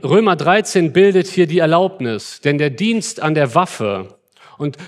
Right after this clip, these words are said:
Gott sagt hier in Römer dreizehn, Gott hat dem Staat die Waffe gegeben, damit er damit dienen kann, damit er für den Schutz einstehen kann, damit er das Böse bestrafen kann, hat Gott dem Staat die Waffe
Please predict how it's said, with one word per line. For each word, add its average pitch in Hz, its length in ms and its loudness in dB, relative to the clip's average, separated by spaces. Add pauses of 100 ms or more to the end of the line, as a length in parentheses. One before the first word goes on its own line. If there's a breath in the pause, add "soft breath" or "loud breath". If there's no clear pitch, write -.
Gott 226 180 2
sagt 226 220 0
hier 214 100 2
in 185 80 2
Römer 180 280 2
dreizehn, 165 400 0
Gott 160 200 -2
hat 180 120 -2
dem 165 100 -2
Staat 165 340 -2
die 147 120 -2
Waffe 147 280 -2
gegeben, 104 600 -8 (840)
damit 135 260 -2
er 147 80 -2
damit 131 320 -4
dienen 135 300 -4
kann, 98 340 -8
damit 123 260 -2
er 135 100 -4
für 135 120 -6
den 127 120 -4
Schutz - 420 -6
einstehen 104 580 -6
kann, 104 200 -8
damit 131 220 -4
er 131 60 -2
das 131 180 -4
Böse 143 420 -2 (280 loud breath)
bestrafen 139 600 -2
kann, 123 200 -2
hat 147 160 -4
Gott 170 200 -2
dem 139 120 -2
Staat 131 680 -2 (640 soft breath)
die 131 140 -2
Waffe 147 440 0